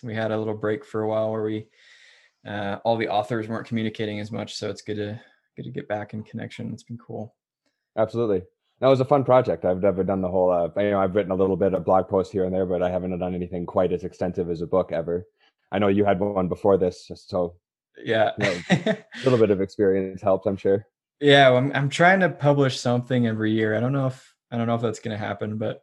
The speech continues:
Speaker 1: uh, we'll see what happens in twenty twenty-one. And I've got a couple ideas. Anyway, not about me. I, I do wanna really dig into your chapter. Um, but before we get to that, I wanted to give you the opportunity, share about yourself. Um,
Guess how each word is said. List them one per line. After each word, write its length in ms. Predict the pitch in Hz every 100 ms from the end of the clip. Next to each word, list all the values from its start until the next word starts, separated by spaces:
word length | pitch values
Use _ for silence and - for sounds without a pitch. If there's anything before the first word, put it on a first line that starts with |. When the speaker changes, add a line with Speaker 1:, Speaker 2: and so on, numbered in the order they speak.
| _ 110
Speaker 1:
uh, 200 | 107 110
we'll 140 | 117
see 220 | 117 135
what 100 | 117
happens 340 | 113 110 110 110
in 80 | 110
twenty 240 | 117 107
twenty-one. 520 | - 110 107 104 107
And 120 | 113 - _ -
I've 80 | 120
got 120 | 117
a 40 |
couple 320 | - 107 -
ideas. 400 | 110 110 110 110 - - - -
Anyway, 480 | 143 165 151 143 139
not 300 | 120 127 147
about 280 | 147 143 113
me. 520 | 120 127 117 110 110 107
I, 300 | 104 107 107
I 60 | 110
do 200 | 113 123
wanna 220 | 120 113
really 160 | 117 113
dig 160 | 113
into 120 | 117
your 100 | 113
chapter. 680 | 110 113 107 - 120 120 120 - - - _ _ -
Um, 380 | 107 107 107
but 160 | 107 -
before 460 | 110 - 135 131 127
we 120 | 117
get 180 | 120 -
to 100 | 110
that, 280 | 107 110 101
I 40 |
wanted 180 | 107 107
to 60 | 107
give 140 | 107
you 80 | 107
the 100 | 110
opportunity, 880 | 107 - - 110 110 110 110 104 - _
share 260 | - 127 127
about 200 | 123 113
yourself. 800 | 123 123 127 123 123 120 - - -
Um, 440 | 107 107 104 107